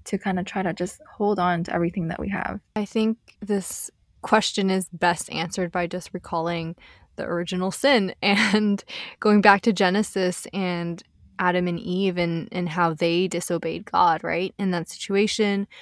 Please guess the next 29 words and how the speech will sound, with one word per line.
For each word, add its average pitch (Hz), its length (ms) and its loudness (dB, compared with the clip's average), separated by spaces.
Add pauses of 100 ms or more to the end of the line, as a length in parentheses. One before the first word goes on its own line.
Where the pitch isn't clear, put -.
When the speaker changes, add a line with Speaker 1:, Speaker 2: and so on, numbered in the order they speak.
(240)
Speaker 2:
God 165 240 -2
told 220 300 0
them, 214 360 0
you 185 100 -4
know, 175 120 0
"Do 196 220 0
not 202 220 4
eat 208 320 -2
the 202 100 -2
fruit 214 280 0
<laughs> - 0 -
from 208 200 2
this 233 220 4
tree." 240 420 0 (1000)
But 190 280 -2
they 190 220 4 (140)
questioned, 185 760 -2
they 165 120 -2
questioned 185 580 -4
God 170 580 4
and 170 600 -4
what 170 280 -2
he - 160 -12
said, 190 420 2
and 170 280 -2
they 170 420 -2 (440)
took - 180 -4
control 196 680 0 (480)
and 170 760 2